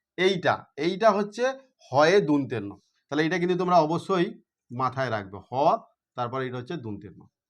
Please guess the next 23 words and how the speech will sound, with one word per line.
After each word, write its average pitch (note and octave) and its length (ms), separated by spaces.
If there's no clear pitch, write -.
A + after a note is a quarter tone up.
বোঝা D#3+ 160
গেল? F3 160
এইটা, F3+ 320
এটা F3 180
কি G#3 120
বলো A#3 200
তো? B3+ 100
এটা F3+ 120
হচ্ছে G3+ 160
তয়ে F3+ 300
রফলা, D3+ 520
এটা D#3 160
তয়ে F#3 300
রফলা। F#3+ 480
আর C#3 80
এইটা G#3 360
এরকম G#3 360
দিয়ে G#3 140
দিলে G3 200
পারে F3 160
কিন্তু E3+ 300
তয়ে D#3+ 240
রফলা E3 400